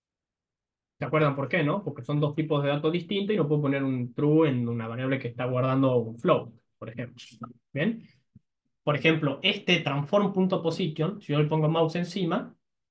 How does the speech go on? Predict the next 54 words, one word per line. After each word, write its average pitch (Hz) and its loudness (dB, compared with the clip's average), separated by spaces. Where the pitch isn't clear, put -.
fíjense, 180 6
por 143 2
eso 220 2
le 165 4
puse 175 -2
una 143 2
variable 143 2
vector 127 -6
tres. 147 -2
Tal 135 -4
vez 170 0
eso 185 0
a 170 2
mí 165 -2
se 160 -2
me 143 0
pasó, 151 0
pero 120 -2
porque 120 -4
yo 135 -6
ya 151 2
me 139 4
acostumbré 127 0
a - 4
hacerlo 143 0
así 135 -2
rápido. 143 -2
Pero - 6
fíjense 185 4
que 170 4
position 190 -2
es 170 2
del 165 4
tipo 185 2
de 160 8
dato 160 2
vector 143 -2
tres. - -4
Por 156 4
eso 240 2
es 226 0
que 139 2
creo 165 4
una 156 2
variable 156 0
vector 147 -2
tres 180 -4
y 156 -2
no 143 -2
puedo 147 0
crear 143 0
un 143 -2
int 139 -4
aquí. 123 -6